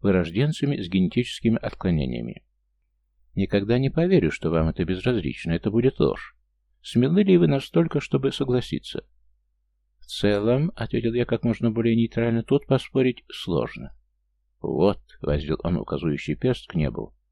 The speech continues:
«а я вам о чем, верно? И вот сейчас происходит момент, которого нам так не хватало». «Вам,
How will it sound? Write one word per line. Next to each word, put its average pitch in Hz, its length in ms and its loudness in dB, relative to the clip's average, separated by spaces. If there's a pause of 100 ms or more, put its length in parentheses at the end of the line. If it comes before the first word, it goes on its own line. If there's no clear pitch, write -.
(180)
«а 85 120 0
я 87 200 2
вам 71 140 0
о 71 80 -4
чем, - 400 -4
верно? 76 480 -4 (500)
И 92 120 4
вот 98 120 6
сейчас 120 380 2
происходит 98 480 2
момент, 107 360 2
которого 101 340 2
нам 98 180 -4
так 110 200 -6
не 95 100 0
хватало». 55 580 -6 (760)
«Вам, 113 400 0